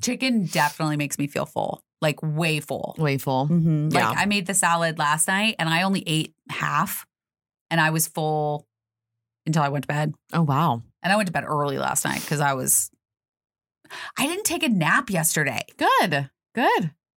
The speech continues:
Speaker 1: So that was a, <laughs> so I, me and Mel talk every Sunday.
Speaker 2: Yeah.
Speaker 1: We do our social media, like,
Speaker 2: Production
Speaker 1: talk
Speaker 2: meeting.
Speaker 1: through and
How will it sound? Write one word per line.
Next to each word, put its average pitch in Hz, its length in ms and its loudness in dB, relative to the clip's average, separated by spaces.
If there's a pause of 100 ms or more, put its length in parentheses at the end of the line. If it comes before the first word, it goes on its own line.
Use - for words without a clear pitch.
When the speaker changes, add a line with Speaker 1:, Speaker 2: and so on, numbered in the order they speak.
(840)
Speaker 1:
So 269 400 2 (760)
that 247 300 2
was 381 220 -2
a, 226 500 0
<laughs> - 80 -20
so - 240 2
I, 254 220 0 (640)
me 269 160 2
and 269 80 2
Mel 190 160 2
talk 170 380 0 (120)
every 160 220 -2
Sunday. 151 480 0 (100)
Speaker 2:
Yeah. 160 180 -2
Speaker 1:
We 165 120 0
do 170 120 0
our 165 120 2
social 160 280 -2
media, 151 600 0 (440)
like, 165 100 4
Speaker 2:
Production 202 260 2
Speaker 1:
talk 175 80 4
Speaker 2:
meeting. 151 200 4
Speaker 1:
through 151 420 2
and 143 260 -2